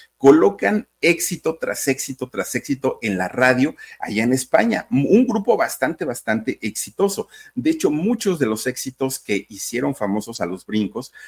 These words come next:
fueron autoría de Junior, muchos. Además, Junior era todo un sex symbol en aquel momento. Delgado, alto, muy guapo. La, las chamacas enloquecían por Junior en aquel momento.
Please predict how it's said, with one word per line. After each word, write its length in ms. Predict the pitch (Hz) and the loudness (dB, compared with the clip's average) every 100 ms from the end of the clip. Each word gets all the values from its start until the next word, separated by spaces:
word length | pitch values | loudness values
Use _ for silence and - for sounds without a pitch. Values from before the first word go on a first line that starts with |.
| - | -8
fueron 320 | - 127 156 | 2 2 4
autoría 640 | 139 107 - 98 104 110 - | 2 2 -2 -2 0 0 -2
de 200 | 101 101 - | -6 -4 0
Junior, 560 | 135 190 185 104 - _ _ - | 2 2 2 -2 -4 _ _ 2
muchos. 640 | 131 190 240 - 82 - - - | 6 6 4 0 -12 -16 -20 -2
Además, 380 | - 117 120 143 143 | 0 2 2 2 2
Junior 420 | 139 131 135 139 | 4 4 4 0
era 240 | 117 120 120 | -2 -4 -2
todo 240 | 117 117 | -4 -2
un 100 | 123 | -4
sex 320 | - 107 - | -4 -6 -6
symbol 580 | - 120 147 151 113 90 - | -6 -2 -2 -2 -4 -4 -10
en 160 | 95 | -14
aquel 240 | 80 - 98 | -12 -8 -4
momento. 540 | 95 92 82 82 78 _ _ _ | -4 -6 -8 -14 -20 _ _ _
Delgado, 840 | - 165 165 117 104 104 214 - | -12 -4 4 6 6 4 0 0
alto, 640 | - 110 107 - 101 101 - | 2 2 0 0 0 0 -6
muy 180 | 87 85 | -18 -4
guapo. 440 | 113 120 - 110 107 - - | 0 0 0 -4 -4 -14 -10
La, 260 | 98 101 98 | -4 -2 -2
las 200 | 95 101 | -6 -10
chamacas 640 | - 110 127 - 139 147 - | -6 0 0 0 -2 -2 -4
enloquecían 880 | 120 113 113 107 - 113 - 139 131 | 0 2 2 0 -2 -8 -2 0 0
por 220 | 143 110 107 | -2 -6 -4
Junior 460 | 113 113 127 135 - | -2 0 0 -2 -10
en 200 | 101 90 | -8 -8
aquel 260 | - 98 | -6 -4
momento. 460 | 104 127 196 214 | -2 -2 -4 -6